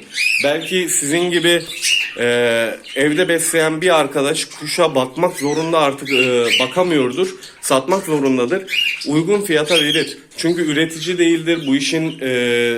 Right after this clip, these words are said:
satıcısı değildir, ticaretini yapmıyordur. Elli, yüz T L onun için pek bir, e, şey ifade etmiyordur. O yüzden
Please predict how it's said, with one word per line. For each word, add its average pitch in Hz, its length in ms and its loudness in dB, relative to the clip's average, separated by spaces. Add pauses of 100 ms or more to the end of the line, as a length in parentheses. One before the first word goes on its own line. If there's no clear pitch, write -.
(160)
satıcısı 147 760 -2
değildir, 143 500 0
ticaretini 147 520 0
yapmıyordur. 139 520 -4 (440)
Elli, 175 340 -2
yüz 190 360 -2
T 151 240 4
L 202 80 2
onun 175 220 4
için 190 300 0
pek 175 300 -2
bir, 175 320 0
e, 127 400 0
şey 165 300 -2
ifade 156 380 0
etmiyordur. 123 460 -2 (560)
O 190 120 4
yüzden 185 420 0